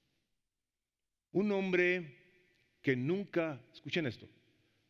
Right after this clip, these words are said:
nunca perdió la perspectiva de que Dios era el creador. Nunca. La tenía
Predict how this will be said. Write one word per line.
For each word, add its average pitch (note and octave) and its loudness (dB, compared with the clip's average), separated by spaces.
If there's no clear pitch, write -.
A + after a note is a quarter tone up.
nunca E3+ -2
perdió A#2 0
la D3 -4
perspectiva A#2 -4
de G2+ -8
que G#2+ -6
Dios B2+ -6
era A2+ -4
el A2 -8
creador. F#2+ -10
Nunca. D3+ -6
La F#3 4
tenía F#3+ 2